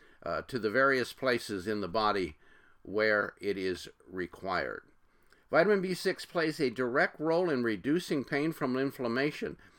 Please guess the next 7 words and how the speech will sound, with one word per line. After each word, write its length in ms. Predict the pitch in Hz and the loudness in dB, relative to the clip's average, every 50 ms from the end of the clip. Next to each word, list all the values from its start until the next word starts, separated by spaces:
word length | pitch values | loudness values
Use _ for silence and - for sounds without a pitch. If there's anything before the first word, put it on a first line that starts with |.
| - - - | -20 -8 -2
as 260 | - 110 110 - - | 0 0 0 0 -4
well 340 | 113 123 143 147 156 165 - | -2 0 2 2 2 0 0
as 220 | - 120 117 113 - | 0 -2 -2 -2 -4
preventing, 680 | - - 151 139 117 104 117 120 90 85 107 101 90 - - - - - - - | -6 -4 -4 -4 -2 -2 -2 -2 0 0 -2 -2 -2 -6 -14 -20 -20 -20 -14 -6
uh, 220 | - 92 92 92 90 | -4 -2 0 0 -2
nighttime 580 | 85 98 110 113 117 87 - 113 117 104 101 | -2 0 -2 -2 -2 -2 -4 -4 -4 -4 -4
cramps, 560 | - - - 113 95 82 65 - - - - | -4 -4 -2 -2 -2 -2 -2 -6 -10 -16 -20